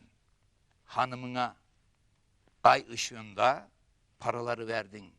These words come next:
"Şuraya sakla." dedin. O paralardan niye demiş bahsetmiyorsun? O zaman dayanamamış Hazreti Abbas, "Vallahi sen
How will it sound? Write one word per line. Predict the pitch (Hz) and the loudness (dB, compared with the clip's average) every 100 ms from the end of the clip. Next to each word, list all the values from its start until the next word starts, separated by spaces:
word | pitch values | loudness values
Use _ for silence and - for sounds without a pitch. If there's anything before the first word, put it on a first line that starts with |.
| _ | _
"Şuraya | - - 113 117 | -18 -16 -8 -8
sakla." | 113 117 - 120 117 | -4 -6 -2 -4 -4
dedin. | 113 98 87 _ _ | -8 -14 -20 _ _
O | 120 | -4
paralardan | - 127 135 139 139 175 180 139 | 0 0 6 6 6 2 2 -2
niye | 139 147 135 | -2 -2 -4
demiş | 123 117 - | -12 -16 0
bahsetmiyorsun? | 135 127 135 - 123 113 147 156 - _ _ _ _ - | 2 2 -2 -10 -10 -10 -10 -12 -16 _ _ _ _ 4
O | 131 | 4
zaman | 110 127 120 107 | 4 0 2 8
dayanamamış | 135 123 131 127 120 110 - 113 117 | 8 10 6 4 2 -8 -2 0 0
Hazreti | - 120 113 110 | -2 -6 -4 -8
Abbas, | 107 123 123 104 | 0 2 2 2
"Vallahi | 131 139 131 147 160 143 143 147 143 | 4 4 8 8 10 6 -2 -4 -8
sen | - - 160 151 160 | -2 4 4 4 -4